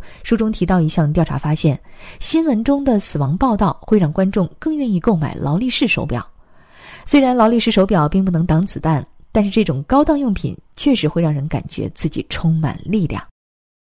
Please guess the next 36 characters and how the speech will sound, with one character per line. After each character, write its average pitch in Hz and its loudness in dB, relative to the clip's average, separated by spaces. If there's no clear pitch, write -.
再 254 6
来 226 6
说， 240 2
小 175 4
明 170 4
因 233 4
为 233 4
内 247 4
疚 196 2
又 320 6
吃 - -2
了 156 4
一 139 0
块 147 -4
蛋 - -8
糕， 139 -4
是 - 0
怎 175 4
么 143 2
回 156 2
事 185 2
呢？ 175 2
作 226 4
者 180 4
说， 190 2
这 240 6
跟 233 2
大 233 4
脑 147 2
的 165 2
保 - -2
护 - 0
机 180 2
制 165 0
有 131 0
关。 113 -6